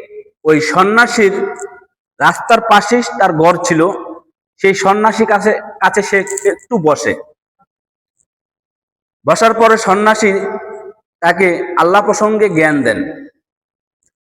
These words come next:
আর এই বালকটি, তার কথা ভালো লাগে।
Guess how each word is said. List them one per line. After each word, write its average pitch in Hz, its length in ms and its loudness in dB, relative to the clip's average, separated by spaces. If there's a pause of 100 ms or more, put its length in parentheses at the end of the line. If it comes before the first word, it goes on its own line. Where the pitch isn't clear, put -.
(440)
আর 135 200 0
এই 165 100 2
বালকটি, 180 640 2 (680)
তার 160 140 0
কথা 180 300 0
ভালো 151 260 2
লাগে। 117 480 -4